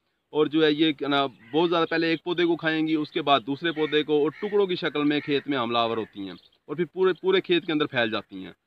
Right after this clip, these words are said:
अगर आप पौधे को देखें, जिस पौधे को ये खाएंगी उसे, उसका सब्ज़ मादा सारा का सारा खा जाएंगी। पौधा आपको पिंजरे की तरह नज़र आएगा, सिर्फ रगें बाकी रह जाएंगी, बाकी सारे पौधे को खा जाएंगी।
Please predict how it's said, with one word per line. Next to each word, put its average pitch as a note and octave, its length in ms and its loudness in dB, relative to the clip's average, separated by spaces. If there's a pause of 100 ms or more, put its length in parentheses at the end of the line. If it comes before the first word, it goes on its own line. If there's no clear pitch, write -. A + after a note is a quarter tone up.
(360)
अगर F3 180 0
आप F3+ 160 4
पौधे F3 260 0
को F#3 120 0
देखें, F3 320 0
जिस E3+ 140 -6
पौधे F3 280 -2
को F3 100 0
ये E3+ 80 2
खाएंगी E3 440 -2
उसे, E3 300 -2
उसका D3 240 -8
सब्ज़ F3 300 -6
मादा D#3+ 260 0
सारा A3 260 0
का F#3 80 -4
सारा D#3 220 2
खा B2+ 180 0
जाएंगी। G2+ 320 -6 (300)
पौधा F#3 220 0
आपको F3+ 300 0
पिंजरे G3+ 360 0
की E3+ 120 -4
तरह D#3+ 200 -4
नज़र D3+ 220 0
आएगा, D3 240 0
सिर्फ E3 300 -10
रगें D#3+ 240 -2
बाकी D#3 240 -4
रह C#3+ 140 -2
जाएंगी, C#3+ 240 -2
बाकी C#3 220 -6
सारे D3 220 -4
पौधे B2+ 260 -8
को A#2+ 100 -6
खा G#2 140 -6
जाएंगी। F2 340 -14